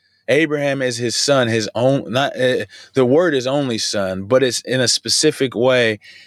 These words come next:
as, like, a beloved or precious son. If we remember correctly, we saw that Abraham had already had to cast out his firstborn.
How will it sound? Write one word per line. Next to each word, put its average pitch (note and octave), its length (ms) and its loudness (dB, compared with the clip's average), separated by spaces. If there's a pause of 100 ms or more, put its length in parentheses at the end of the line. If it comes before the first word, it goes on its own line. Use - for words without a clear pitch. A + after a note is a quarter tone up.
as, A2 200 -2
like, G#2+ 280 0
a A2+ 140 -2
beloved G#2 760 0
or G2 320 -2
precious - 880 -4 (260)
son. F#2+ 360 -4 (260)
If A2+ 220 -2
we B2+ 120 4
remember C#3 560 2
correctly, C3+ 640 0
we B2 220 -4
saw D3 360 2
that A#2+ 240 0 (360)
Abraham D#3+ 440 0
had C3+ 80 0
already D#3 600 4
had D3 200 -2
to C3 80 -6
cast D3 440 0
out C3+ 200 2
his B2+ 200 -4
firstborn. C#3 760 0